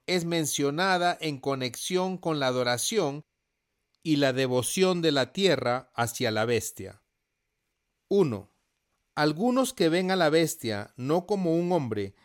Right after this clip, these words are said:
sino como un gobierno, ven esto como el renacimiento del Imperio Romano,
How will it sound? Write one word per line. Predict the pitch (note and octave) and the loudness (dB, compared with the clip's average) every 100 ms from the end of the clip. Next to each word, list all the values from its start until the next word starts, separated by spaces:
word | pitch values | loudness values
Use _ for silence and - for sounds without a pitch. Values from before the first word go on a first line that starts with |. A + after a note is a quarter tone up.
| _ | _
sino | - - C#3 C3 | -10 -4 0 0
como | - A#2+ A#2+ | -2 -2 0
un | D#3+ | 0
gobierno, | F3 C#3+ D3 F#3+ D#3+ A2+ A2+ C3 _ _ _ - | 2 2 4 4 2 -2 -8 -10 _ _ _ -6
ven | C#3 G#3 G3+ | 0 2 4
esto | A3 G#3+ - G#3+ | 2 2 0 2
como | G#3+ F3 C#3 | 2 2 2
el | |
renacimiento | B2+ B2 B2 - B2 C3+ E3+ F3+ F3 F#3 | 2 0 -2 -4 -6 -2 -2 -2 -2 0
del | E3 B2 | 0 -2
Imperio | A2 G#2 D3 D#3 D#3 | -4 0 2 4 4
Romano, | D3+ D#3+ F3+ D3 G#2 | 2 0 0 -2 -8